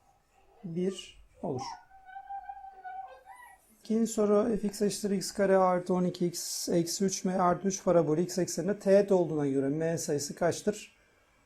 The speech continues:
X ekseninde teğet olması demek denklemin çakışık, eşit ya da çift katlı kökünün olması demektir.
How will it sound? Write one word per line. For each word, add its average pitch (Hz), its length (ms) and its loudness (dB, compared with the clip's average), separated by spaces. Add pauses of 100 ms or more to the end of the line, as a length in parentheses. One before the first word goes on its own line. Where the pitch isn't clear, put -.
(120)
X 220 220 0
ekseninde 214 500 2
teğet 208 520 4
olması 175 480 0
demek 160 360 0
denklemin 185 440 0
çakışık, 180 540 -4
eşit 180 320 -4
ya 156 100 2
da 165 60 -4
çift 185 240 -6
katlı 160 320 0
kökünün 175 300 -4
olması 151 380 0
demektir. 127 600 -4